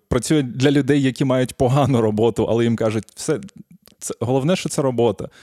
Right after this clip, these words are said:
Кожна робота важлива, тому, типу, кріпись, е, грошей нема, але go». Е, але коли ми застосовуємо це правило для, знову ж таки, величезної купи робіт, які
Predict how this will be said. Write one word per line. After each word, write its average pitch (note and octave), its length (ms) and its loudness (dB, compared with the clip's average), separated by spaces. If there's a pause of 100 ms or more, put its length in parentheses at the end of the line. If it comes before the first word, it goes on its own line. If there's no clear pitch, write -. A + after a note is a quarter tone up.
(160)
Кожна B2 340 2
робота A2 340 0
важлива, A2 560 -2 (300)
тому, B2+ 440 0 (120)
типу, F#2+ 360 -10 (220)
кріпись, E3+ 460 -2
е, - 40 -20 (560)
грошей G#2 580 0
нема, B2+ 300 2 (680)
але A2+ 400 0 (420)
go». G#2 180 2 (840)
Е, B2 440 0 (140)
але C#3 480 2 (160)
коли C#3 220 2
ми E3+ 80 2
застосовуємо D3 640 0
це C3+ 120 -2
правило C3 400 0
для, A#2 440 0
знову B2 240 0
ж - 80 -4
таки, G#2 140 -6
величезної A2+ 520 0
купи A#2+ 280 0
робіт, A2 360 -2
які A#2 320 -2